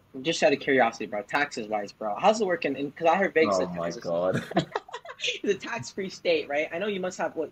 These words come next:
Speaker 1: I think five percent federal tax, if I'm not mistaken, but no per-, no state tax?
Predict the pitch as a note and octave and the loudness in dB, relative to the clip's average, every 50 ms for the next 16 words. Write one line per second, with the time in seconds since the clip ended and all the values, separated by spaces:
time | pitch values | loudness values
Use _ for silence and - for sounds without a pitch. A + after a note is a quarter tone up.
0 | - C3 - C3 - E3+ D3+ - - - C#3 D3+ - - D3+ - C#3 - C3 C3+ | -6 -10 -10 -8 -6 -8 -8 -8 -6 -6 -4 -4 -4 -6 -6 -8 -6 -4 -2 0
1 | D#3 E3 - - E3 E3+ F3 - - F3 E3 E3 E3+ F3+ - - F3+ F3 - G3+ | 0 0 0 2 2 2 0 0 -4 -8 -8 -8 -10 -8 -6 -4 -4 -2 -2 -4
2 | - - - _ _ _ _ _ _ _ - D3+ C3 D3 D#3 D#3+ D#3+ - - C#3+ | -6 -6 -8 _ _ _ _ _ _ _ 2 2 4 4 4 4 4 2 0 -8
3 | A#2 - - C#3+ C#3 C#3 C3+ C3 C3 - - - - - - F3+ G#3+ A3 - _ | -8 -6 -4 0 2 2 2 0 -2 -4 -4 -6 -2 2 2 2 2 2 -4 _
4 | _ | _